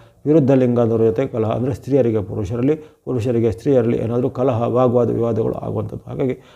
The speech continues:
ಆ ಬಗ್ಗೆ ಸ್ವಲ್ಪ ಎಚ್ಚರಿಕೆ, ಮಾತು, ನಡವಳಿಕೆ, ಜೊತೆಗೆ ವಿರುದ್ಧ ಲಿಂಗದವರ ಜೊತೆಗೆ ಸಂಪರ್ಕದಲ್ಲಿ ಎಚ್ಚರಿಕೆ ವಹಿಸಬೇಕು. ನೀವು ಯಾವುದೇ ವಿವಾದದಲ್ಲಿ ಅಥವಾ ಕಾಂಟ್ರವರ್ಸಿಯಲ್ಲಿ ಸಿಲುಕಿಕೊಳ್ಬೋದು, ನಿಮ್ಮ ಮೇಲೆ ಏನಾದರೂ ಕ್ರಮಗಳು ಬರ್ಬೋದು,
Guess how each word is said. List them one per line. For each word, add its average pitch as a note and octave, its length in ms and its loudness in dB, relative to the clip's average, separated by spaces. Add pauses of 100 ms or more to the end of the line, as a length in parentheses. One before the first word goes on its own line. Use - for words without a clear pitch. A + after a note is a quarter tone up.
(120)
ಆ C#3+ 60 0
ಬಗ್ಗೆ C#3+ 260 4
ಸ್ವಲ್ಪ B2+ 260 -4
ಎಚ್ಚರಿಕೆ, A2+ 420 -4
ಮಾತು, C3+ 360 0
ನಡವಳಿಕೆ, A2+ 540 0
ಜೊತೆಗೆ B2 240 -2
ವಿರುದ್ಧ C3+ 280 2
ಲಿಂಗದವರ A#2+ 560 2
ಜೊತೆಗೆ A2+ 300 -2
ಸಂಪರ್ಕದಲ್ಲಿ A#2 640 -4
ಎಚ್ಚರಿಕೆ G#2+ 380 -8
ವಹಿಸಬೇಕು. A2+ 460 -4 (260)
ನೀವು C3 120 -4
ಯಾವುದೇ C#3+ 340 4
ವಿವಾದದಲ್ಲಿ A#2+ 560 2
ಅಥವಾ A2+ 140 -4
ಕಾಂಟ್ರವರ್ಸಿಯಲ್ಲಿ A#2+ 680 -2
ಸಿಲುಕಿಕೊಳ್ಬೋದು, A#2 680 -4 (240)
ನಿಮ್ಮ C#3+ 260 2
ಮೇಲೆ A#2+ 180 0
ಏನಾದರೂ A#2 240 0
ಕ್ರಮಗಳು B2 500 2
ಬರ್ಬೋದು, A2 540 -6